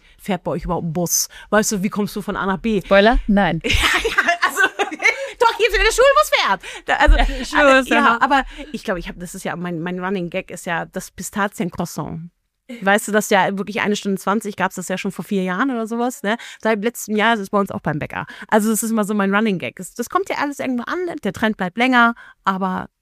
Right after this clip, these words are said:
Speaker 1: kommt später.
Speaker 2: Ja, und das ist auch vollkommen in Ordnung. Also
Speaker 1: Denke
Speaker 2: es
Speaker 1: ich
Speaker 2: hat
Speaker 1: auch.
Speaker 2: beides Vor- und Nachteile.
Speaker 1: Denke ich auch. Aber mich würde tatsächlich da interessieren, weil ich zehre ja immer viel von Nachrichten, die die Menschen mir schreiben, ob welche dieses gleiche Gefühl haben, ob die von Stadt, weil ich glaub, das ist auch extrem,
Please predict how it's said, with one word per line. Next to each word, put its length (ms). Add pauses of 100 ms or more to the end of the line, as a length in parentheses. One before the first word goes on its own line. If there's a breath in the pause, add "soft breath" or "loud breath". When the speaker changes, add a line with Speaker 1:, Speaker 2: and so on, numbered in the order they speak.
Speaker 1:
kommt 220
später. 280 (1080 soft breath)
Speaker 2:
Ja, 280
und 140
das 140
ist 100
auch 100
vollkommen 360
in 120
Ordnung. 440 (120)
Also 160
Speaker 1:
Denke 40
Speaker 2:
es 60
Speaker 1:
ich 60
Speaker 2:
hat 80
Speaker 1:
auch. 60
Speaker 2:
beides 340
Vor- 160
und 100
Nachteile. 200
Speaker 1:
Denke 140
ich 60
auch. 140 (260 loud breath)
Aber 140
mich 200
würde 120
tatsächlich 340
da 100
interessieren, 720 (280 loud breath)
weil 120
ich 400
zehre 260
ja 160
immer 140
viel 140
von 160
Nachrichten, 720 (120)
die 220
die 100
Menschen 300
mir 80
schreiben, 320
ob 180
welche 220
dieses 520
gleiche 340
Gefühl 420
haben, 280
ob 180
die 200 (300 loud breath)
von 200
Stadt, 380 (320)
weil 80
ich 60
glaub, 100
das 160
ist 140
auch 100
extrem, 400